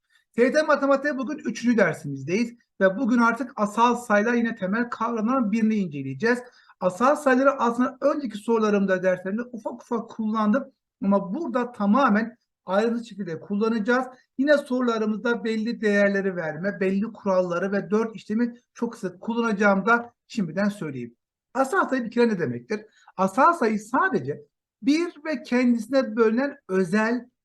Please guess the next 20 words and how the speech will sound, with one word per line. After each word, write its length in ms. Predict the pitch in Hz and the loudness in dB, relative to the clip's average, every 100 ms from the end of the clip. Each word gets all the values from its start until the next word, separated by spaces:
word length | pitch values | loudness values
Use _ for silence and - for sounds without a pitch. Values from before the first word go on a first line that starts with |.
| _ | _
asil 420 | 160 - 214 175 | -16 -8 -6 -6
bir 80 | 139 | -8
sayıdır. 560 | 131 - 123 120 - _ _ _ _ _ 196 | -14 -16 -18 -18 -20 _ _ _ _ _ -4
Mesela 500 | 185 208 196 196 - _ _ | 2 4 4 0 -16 _ _
iki, 480 | - - 233 151 - _ _ | -16 -6 -2 -2 -6 _ _
üç, 440 | 208 202 - - _ _ 190 | 2 2 0 -16 _ _ 2
beş, 480 | 190 180 - - - | 2 0 -10 -18 -18
yedi, 580 | 147 165 160 196 151 - _ | -8 -6 0 0 0 -4 _
on 280 | 165 185 208 | -2 4 4
bir, 220 | 185 147 - | 4 -2 -6
on 180 | 190 214 | 0 2
üç, 320 | 214 208 - _ _ _ - | 2 -2 -12 _ _ _ -2
on 200 | 202 254 | 4 4
yedi, 540 | 220 202 147 131 - _ _ | 4 2 -2 -10 -12 _ _
on 280 | 196 214 226 | -2 0 0
dokuz, 560 | 220 - 185 139 143 170 | -4 -4 -6 -8 -8 -2
yirmi 300 | 240 226 233 | 0 0 -2
üç 280 | 262 - 185 | -6 -10 -12
vesaire 420 | 156 131 135 131 | -12 -14 -16 -14
vesaire. 440 | 123 - - - | -16 -16 -20 -20